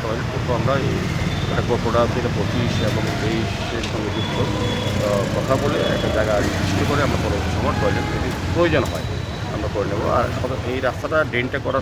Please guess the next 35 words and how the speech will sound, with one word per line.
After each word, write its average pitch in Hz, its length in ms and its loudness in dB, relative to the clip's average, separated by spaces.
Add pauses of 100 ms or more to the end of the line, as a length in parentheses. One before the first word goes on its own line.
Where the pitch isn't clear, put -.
সময় 113 180 0
আগরতলা 123 360 -4
শহরে 131 220 -2
আপনার 131 200 -2
স্মার্ট - 320 -2
সিটি 123 300 -4 (420)
লিমিটেড, 123 400 0 (120)
পূর্ত 120 260 -2
দপ্তর, 120 340 -2
নগরায়ণ 117 280 0
দপ্তর 120 320 -4
এবং 117 300 -2 (140)
আগরতলা 113 360 -4
পৌর 113 100 -4
নিগম 113 320 -4
বিভিন্নভাবে 143 500 -4
শহরের 120 240 -4
উন্নয়নের 113 400 -2
কাজ 104 120 -2 (120)
শুরু - 180 -2
হয়েছে। 98 240 -6 (120)
সারা 113 200 -2 (420)
ড্রেন, 120 280 -2
রাস্তা, 107 360 -2
নিকাশি 107 280 -8
ব্যবস্থা, 113 520 -2
আলোর 107 260 -2
ব্যবস্থা 110 380 -6
করা 131 160 0
হচ্ছে। 127 300 -6 (500)
সার্বিক 127 300 -2
মানুষের, 135 380 -2
আহ, 107 640 0
যে 113 200 -4
সমস্যাগুলি 131 460 -2